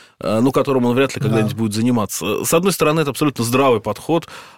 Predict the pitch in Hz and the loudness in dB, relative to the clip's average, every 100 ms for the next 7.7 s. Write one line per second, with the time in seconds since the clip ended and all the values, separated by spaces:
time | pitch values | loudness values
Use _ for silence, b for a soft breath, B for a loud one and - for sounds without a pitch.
0 | _ 107 104 104 104 110 117 - - - | _ 0 2 2 0 0 -2 -4 -8 -4
1 | 135 151 147 104 127 147 131 - 135 127 | 0 2 0 -2 -4 -2 -2 2 2 2
2 | 131 131 127 113 104 - 120 110 - 123 | 2 2 2 -2 -4 0 0 0 -4 -2
3 | 139 156 120 B B B 120 - 113 110 | 0 0 0 B B B -2 0 0 0
4 | 123 127 131 131 - 120 110 110 113 123 | -2 2 2 2 0 -4 -4 -6 -4 -6
5 | - 175 185 139 101 113 107 110 113 117 | -4 0 2 0 0 -2 -2 -2 -2 -2
6 | 110 107 110 127 107 - 95 - 107 120 | -2 -2 0 0 0 -2 -10 -6 -4 -4
7 | 110 104 95 - - 123 110 | -6 -6 -8 -10 -4 -2 -4